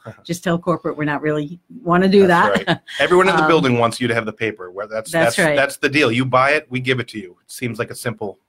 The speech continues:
Speaker 1: contract.
Speaker 2: Absolutely. And there's also the possibility of, um, of the, uh, uh, digital subscription. And we have people here who are, are very patient in helping you.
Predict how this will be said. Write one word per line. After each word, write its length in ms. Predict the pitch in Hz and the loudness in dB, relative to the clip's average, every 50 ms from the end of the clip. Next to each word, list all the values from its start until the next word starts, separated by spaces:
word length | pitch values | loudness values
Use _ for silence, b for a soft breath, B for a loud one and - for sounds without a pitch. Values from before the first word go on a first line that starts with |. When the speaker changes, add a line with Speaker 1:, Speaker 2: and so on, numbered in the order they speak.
| _ _ | _ _
Speaker 1:
contract. 500 | _ - 101 92 - - - - _ _ _ _ _ _ - | _ -10 -10 -10 -12 -18 -20 -20 _ _ _ _ _ _ -4
Speaker 2:
Absolutely. 800 | 190 196 185 - - 190 180 180 175 175 170 165 165 170 175 - | -4 -4 -4 -4 -6 -4 -2 0 0 0 0 0 -2 -2 -4 -4
And 340 | - 180 180 185 180 196 190 | -2 -2 -2 0 0 -2 -4
there's 380 | 185 190 170 170 180 175 175 165 | -4 -6 -4 0 0 2 2 2
also 360 | 175 170 175 175 - 190 170 | 2 0 0 -2 -2 -4 -4
the 100 | 160 170 | -4 -4
possibility 760 | 175 165 160 160 - 170 165 160 165 165 170 175 170 170 170 B B B B B B - | -2 -4 -4 -4 -6 -6 -4 -2 -2 0 0 0 -2 -2 -6 B B B B B B -4
of, 340 | 165 160 151 147 147 143 - | -2 0 0 0 -2 -4 -4
um, 460 | 151 147 143 139 139 135 143 135 - - _ _ - - _ | -2 -2 -2 -2 -2 -4 -6 -8 -10 -12 _ _ -16 -12 _
of 240 | - 160 151 143 147 | -2 -2 -2 -2 -2
the, 340 | 156 156 151 147 147 147 143 | -2 -2 0 0 0 0 0
uh, 80 | 135 135 | 0 0
uh, 640 | 135 135 131 131 123 - 143 139 131 127 123 127 131 135 123 127 - - - - | -2 -2 -4 -4 -4 -6 -6 -6 -4 -6 -6 -6 -8 -10 -10 -12 -14 -14 -16 -8
digital 400 | 156 190 220 214 220 220 190 180 | -2 0 2 4 4 4 4 2
subscription. 840 | 175 - - 156 - - - - 165 156 - - - 175 170 175 180 B B B B B B - | 2 0 -4 -6 -8 -8 -4 -2 -2 -2 -2 -2 -2 0 0 0 0 B B B B B B 0
And 200 | 165 170 170 170 | 2 4 4 6
we 100 | 175 180 | 6 4
have 160 | 180 175 175 | 4 2 0
people 280 | - 208 175 196 190 | 0 -2 -2 0 -2
here 260 | 170 196 190 180 180 175 | 0 2 2 4 4 4
who 300 | 170 175 170 165 165 165 | 4 4 4 4 2 2
are, 360 | - 151 147 147 151 147 143 | 2 2 2 2 2 0 -2
are 140 | 147 156 147 | -2 -4 -2
very 260 | 147 180 196 202 196 | 0 0 2 2 2
patient 540 | 196 185 170 160 - - 170 165 170 175 B B B B B | 0 0 -2 -2 0 -2 -2 -2 -2 -6 B B B B B
in 120 | - 165 165 | -2 0 2
helping 380 | 160 175 165 160 - 151 143 147 | 2 2 0 0 -2 -2 -2 0
you. 340 | 147 143 143 143 147 147 | 0 0 0 -2 -2 -4